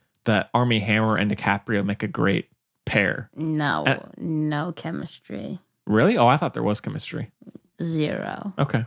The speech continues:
Speaker 1: well.
Speaker 2: Zilchy.
Speaker 1: I, I mean, I, I think there,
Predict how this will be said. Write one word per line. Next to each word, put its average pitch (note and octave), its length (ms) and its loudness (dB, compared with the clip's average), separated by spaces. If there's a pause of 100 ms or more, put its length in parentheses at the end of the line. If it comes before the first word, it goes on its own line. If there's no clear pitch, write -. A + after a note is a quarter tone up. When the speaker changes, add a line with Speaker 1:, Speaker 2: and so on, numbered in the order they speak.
(120)
Speaker 1:
well. G#2+ 180 2 (160)
Speaker 2:
Zilchy. F3 920 -4
Speaker 1:
I, C#3 160 4
I - 80 4
mean, D3 120 4
I, C3+ 220 4
I C#3+ 40 4
think D#3+ 220 2
there, A#2+ 180 2